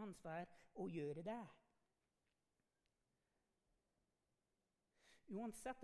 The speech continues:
hva vi opplever i dette livet, og jeg tenker særlig på oss som kristne folk, som tror på Jesus Kristus og tror på oppstandelsen.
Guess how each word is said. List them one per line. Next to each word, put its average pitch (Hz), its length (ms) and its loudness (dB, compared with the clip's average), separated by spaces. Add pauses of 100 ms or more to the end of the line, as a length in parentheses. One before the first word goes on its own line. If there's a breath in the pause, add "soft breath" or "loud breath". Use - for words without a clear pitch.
hva 220 160 8
vi 208 140 0 (100)
opplever 175 640 -2
i 202 80 -4
dette 202 240 0
livet, 185 560 -2 (800 soft breath)
og 160 160 4
jeg 208 240 4
tenker 208 400 0
særlig 160 560 2
på - 160 -2
oss 220 160 2
som 214 160 -4
kristne 196 460 -4 (100)
folk, 254 380 -2 (840)
som 208 180 0
tror 233 380 -2
på 302 160 2
Jesus 226 420 2
Kristus 156 540 -6 (300 loud breath)
og 202 200 4
tror 240 280 2
på 311 160 4 (120)
oppstandelsen. 175 840 2